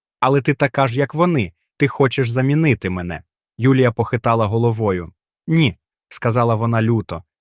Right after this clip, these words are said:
"я не хочу тобі замінити, я хочу звільнити тебе. Хіба ти не розумієш? Це прокляття, воно карає не лише їх,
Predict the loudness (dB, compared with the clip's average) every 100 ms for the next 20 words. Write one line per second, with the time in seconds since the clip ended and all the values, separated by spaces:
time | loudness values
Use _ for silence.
0 | _ -2 0 2 0 2 2 2 -4 -2
1 | -2 -2 0 0 -2 -4 -12 -18 _ -4
2 | 0 2 0 0 -2 0 0 2 0 -2
3 | -6 -4 -6 -10 _ _ _ _ -4 0
4 | 2 2 0 2 0 0 0 2 0 -2
5 | -14 _ _ -4 -2 0 0 2 2 0
6 | -4 -2 0 0 0 0 2 2 2 2
7 | 0 0 0 0 0 -2 -2 -12